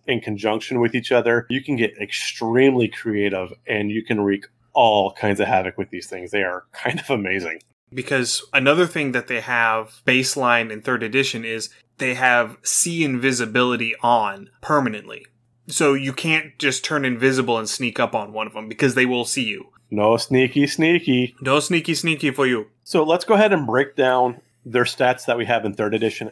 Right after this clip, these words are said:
Speaker 1: They are back in second edition as well, but we're gonna go ahead and keep with the most current.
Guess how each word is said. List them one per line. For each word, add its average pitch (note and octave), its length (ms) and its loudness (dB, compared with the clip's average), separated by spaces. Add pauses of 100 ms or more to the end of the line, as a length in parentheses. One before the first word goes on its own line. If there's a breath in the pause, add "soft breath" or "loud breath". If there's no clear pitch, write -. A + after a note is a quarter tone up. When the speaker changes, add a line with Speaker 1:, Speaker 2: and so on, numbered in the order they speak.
Speaker 1:
They G3+ 120 0
are B2 160 4
back B2+ 260 2
in A#2 80 -2
second A#2 360 -2
edition A2+ 320 -2
as G2 120 -4
well, A2 500 -2
but G#2+ 280 2
we're A#2 120 2
gonna A#2 180 0
go A#2 140 0
ahead A2+ 380 0
and G#2 180 -6
keep A#2 220 0
with - 140 -6
the G#2+ 60 0
most G2+ 280 0
current. A2+ 320 0